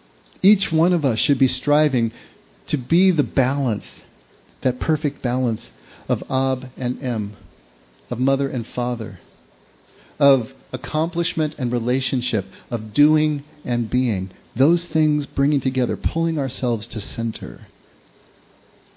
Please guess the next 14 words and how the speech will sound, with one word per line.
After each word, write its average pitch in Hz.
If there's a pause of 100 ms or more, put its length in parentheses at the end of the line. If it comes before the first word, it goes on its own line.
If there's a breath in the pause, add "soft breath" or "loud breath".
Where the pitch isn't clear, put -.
(580)
is 156
what 147
Jesus 175
calls 160
living 151
in 131
kingdom. 110 (1700 soft breath)
With 147
the 175
awareness 156 (800 loud breath)
of -
all 196
those 190
qualities, 160